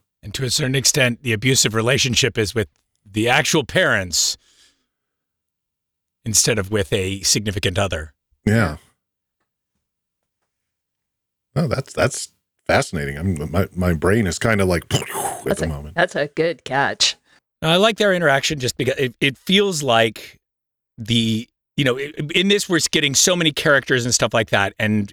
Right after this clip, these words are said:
Speaker 1: you know, we're getting reasons people became the heroes they're going to be. And I feel like this was a significant one for Matt.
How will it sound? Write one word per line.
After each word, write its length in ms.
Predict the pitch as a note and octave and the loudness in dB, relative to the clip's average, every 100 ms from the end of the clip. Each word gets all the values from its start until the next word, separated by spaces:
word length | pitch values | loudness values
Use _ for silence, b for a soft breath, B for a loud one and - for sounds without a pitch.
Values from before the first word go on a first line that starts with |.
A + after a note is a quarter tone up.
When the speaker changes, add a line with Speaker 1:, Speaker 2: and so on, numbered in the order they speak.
| - | -6
Speaker 1:
you 120 | A#2 | -4
know, 60 | G#2+ | -2
we're 160 | A2 | -2
getting 400 | G#2+ C3+ B2 B2 A#2 _ _ _ | 0 0 2 -2 -6 _ _ _
reasons 600 | C3+ D3 D3+ D3+ B2+ - | -2 2 2 2 0 -4
people 300 | - D3 D3 | -2 -2 0
became 480 | C3 B2+ C#3 C3+ B2+ | -2 0 0 2 2
the 80 | A#2+ | 0
heroes 560 | - C#3+ B2 A#2+ A#2 | 0 0 2 2 0
they're 140 | A#2 A#2 | -2 0
going 300 | A#2 A2 G#2+ | 0 0 -2
to 120 | A2 | -4
be. 460 | G2+ A#2+ G#2+ G2 F#2+ b b b _ | -2 0 0 -2 -6 b b b _
And 120 | B2 | 0
I 80 | A2+ | 0
feel 240 | - F3+ | 2 0
like 180 | F#3 D3 | 2 0
this 220 | - D3 - | 0 0 0
was 160 | B2+ | 0
a 80 | B2+ | 2
significant 680 | - B2 A2 B2 B2+ A#2+ A#2+ | 2 0 0 -2 -2 -4 -4
one 220 | G#2+ G2+ | -4 -4
for 340 | F#2+ - G#2 | -6 -6 -4
Matt. 400 | G2 F2 D2 - | -4 -6 -12 -20